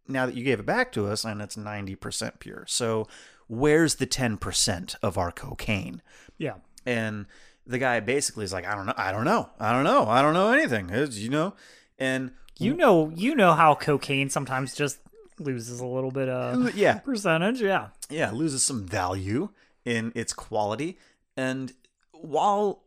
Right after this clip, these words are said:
Speaker 1: this mafia guy is trying to talk to him, there's a dude just with headphones in,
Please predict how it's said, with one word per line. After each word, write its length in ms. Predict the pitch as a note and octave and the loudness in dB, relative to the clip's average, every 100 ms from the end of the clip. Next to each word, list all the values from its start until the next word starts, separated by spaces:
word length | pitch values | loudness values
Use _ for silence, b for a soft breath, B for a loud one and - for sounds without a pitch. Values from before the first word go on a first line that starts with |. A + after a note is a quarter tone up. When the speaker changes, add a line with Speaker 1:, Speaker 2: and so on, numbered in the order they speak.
| _ | _
Speaker 1:
this 380 | C3 D3 C#3 - | -4 0 0 0
mafia 480 | C3 D3 E3 F3+ D3+ | -2 -2 -2 -2 -4
guy 200 | B2+ B2 | 0 -2
is 100 | A#2 | -2
trying 200 | - B2+ | -4 -4
to 60 | A#2 | -4
talk 300 | C#3 C3 - | -4 -4 -2
to 80 | A2+ | -6
him, 160 | G#2+ - b b b _ - | -6 -10 b b b _ -6
there's 200 | B2+ D#3 | -2 -2
a 60 | D#3 | -2
dude 260 | F#3+ F#3 | -4 -4
just 340 | E3+ E3 - - _ _ _ _ _ - | -2 -2 -4 -10 _ _ _ _ _ -10
with 240 | A#2 D3+ B2 | 0 0 2
headphones 560 | C#3 C#3 E3+ F3+ E3+ | 0 2 -2 0 -2
in, 300 | F#3+ G3 A3 | -2 -4 -6